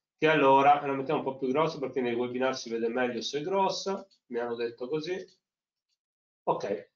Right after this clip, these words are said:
la mettiamo qui. Ok, non cambia tanto, la media a dodici periodi, però se notate, mm, è molto simile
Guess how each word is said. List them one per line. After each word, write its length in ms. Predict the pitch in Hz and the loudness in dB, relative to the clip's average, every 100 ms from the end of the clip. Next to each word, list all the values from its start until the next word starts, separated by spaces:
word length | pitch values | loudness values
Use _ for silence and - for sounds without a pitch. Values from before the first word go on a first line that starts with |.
| _ | _
la 100 | - | 2
mettiamo 320 | 196 185 202 202 | 4 4 2 2
qui. 280 | 117 - - _ _ | 0 -2 -12 _ _
Ok, 500 | 247 240 160 151 - | 2 4 2 0 -8
non 280 | - 175 190 | 0 4 6
cambia 480 | 185 165 226 208 - | 6 6 6 2 2
tanto, 280 | 139 104 131 | 0 2 2
la 100 | 131 | 2
media 280 | 160 170 170 | 2 2 2
a 40 | |
dodici 280 | 170 170 170 | 4 2 2
periodi, 420 | 202 190 208 190 | 4 6 4 2
però 300 | 165 165 165 | 2 6 6
se 180 | - 156 | 6 2
notate, 880 | 190 208 185 160 180 185 208 220 - _ _ - | 2 4 4 4 4 2 0 -2 -12 _ _ -4
mm, 240 | 151 202 208 _ _ _ | -2 -2 -6 _ _ _
è 180 | - 180 | 0 2
molto 680 | 190 220 254 269 262 - 277 | 6 8 10 10 8 0 -2
simile 1040 | 269 - 190 175 175 180 180 208 226 226 | -2 -4 -2 -2 0 0 2 2 0 -6